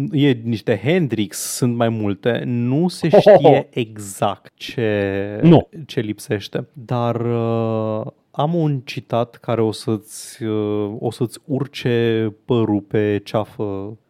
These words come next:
Speaker 2: Ah.
Speaker 1: O să ți se, o să ți se urce un carcalac pe ceafă de, de fior ce o să te treacă.
Speaker 2: Uh.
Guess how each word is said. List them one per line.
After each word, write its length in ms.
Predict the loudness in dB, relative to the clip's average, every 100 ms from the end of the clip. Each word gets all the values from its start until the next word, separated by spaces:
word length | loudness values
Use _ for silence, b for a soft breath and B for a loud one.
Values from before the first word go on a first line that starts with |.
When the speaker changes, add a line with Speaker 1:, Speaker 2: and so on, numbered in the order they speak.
| 0
Speaker 2:
Ah. 580 | 4 6 6 6 4 4
Speaker 1:
O 60 |
să 140 | 0 -6
ți 220 | -10 -12
se, 540 | -2 0 2 2 0 -4
o 100 | -6
să 140 | -6
ți 80 | -8
se 120 | -2
urce 340 | 0 -2 -2
un 160 | -2 -2
carcalac 640 | -2 -4 -2 -4 -2 -4
pe 120 | -8 -12
ceafă 460 | -2 -2 -2 -8 -6
de, 320 | -4 -4 -6 -8 -10
de 300 | -10 -8 -8
fior 320 | -6 -2 -2
ce 80 | -2
o 40 |
să 60 | -14
te 80 | -14
treacă. 420 | -6 -6 -4 -10 -16 _
Speaker 2:
Uh. 380 | -4 -2 0 -2